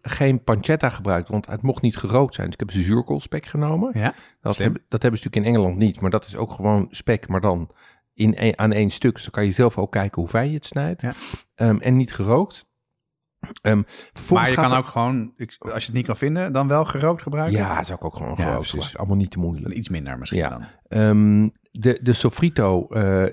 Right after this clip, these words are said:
Speaker 1: die, eh, die ik heb gebruikt, er gaat bij mij relatief, ging er meer sofrito in. Dus
Speaker 2: Ja?
Speaker 1: dat is, eh, eh, selderij, ui en wortel.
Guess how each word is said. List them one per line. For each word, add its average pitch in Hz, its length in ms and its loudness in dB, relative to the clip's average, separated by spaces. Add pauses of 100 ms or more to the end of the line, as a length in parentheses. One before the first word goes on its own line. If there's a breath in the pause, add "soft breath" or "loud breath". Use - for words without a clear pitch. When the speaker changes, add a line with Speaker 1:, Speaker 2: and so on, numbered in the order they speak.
Speaker 1:
die, 101 460 4
eh, 87 120 2
die 101 140 0
ik - 80 -8
heb - 140 -4
gebruikt, 98 480 -2
er 107 60 0
gaat 113 260 -6
bij 98 180 -4
mij 98 180 2
relatief, 101 520 -2
ging 90 160 -2
er 80 60 0
meer 117 280 6
sofrito 135 460 -2
in. 180 280 0
Dus 104 100 -2
Speaker 2:
Ja? 120 60 2
Speaker 1:
dat 90 140 2
is, 85 200 -4
eh, 82 440 0
eh, 71 120 -4
selderij, 87 680 -2 (340 soft breath)
ui 80 400 2
en 90 200 -2
wortel. 120 300 2